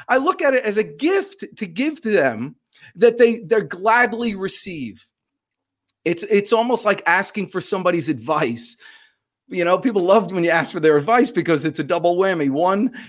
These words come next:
you're, uh, you're giving them their, the, the goodwill of letting them help you, which is what people need to do as, as good souls.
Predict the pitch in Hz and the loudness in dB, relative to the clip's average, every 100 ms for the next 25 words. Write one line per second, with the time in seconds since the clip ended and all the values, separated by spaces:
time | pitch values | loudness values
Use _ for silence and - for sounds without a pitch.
0 | - 160 160 147 139 127 123 - - 156 | -6 2 6 6 4 2 -4 -12 -6 -6
1 | 131 196 180 170 170 165 151 139 143 139 | 0 0 0 -2 -4 2 2 0 -10 -10
2 | 139 135 120 131 180 175 147 175 175 175 | -6 -6 -4 2 4 4 4 6 6 6
3 | 143 131 156 156 147 147 143 131 143 170 | 2 2 2 2 2 0 0 -2 0 2
4 | 160 156 143 151 170 147 143 135 131 160 | 2 -2 0 0 0 -4 -6 -8 -6 -8
5 | 147 143 147 135 127 143 147 123 117 - | -6 -4 -4 -6 -8 -2 0 0 -2 -6
6 | 123 110 143 120 - 147 131 139 160 | -6 -4 -6 -6 -4 -2 -2 -2 -6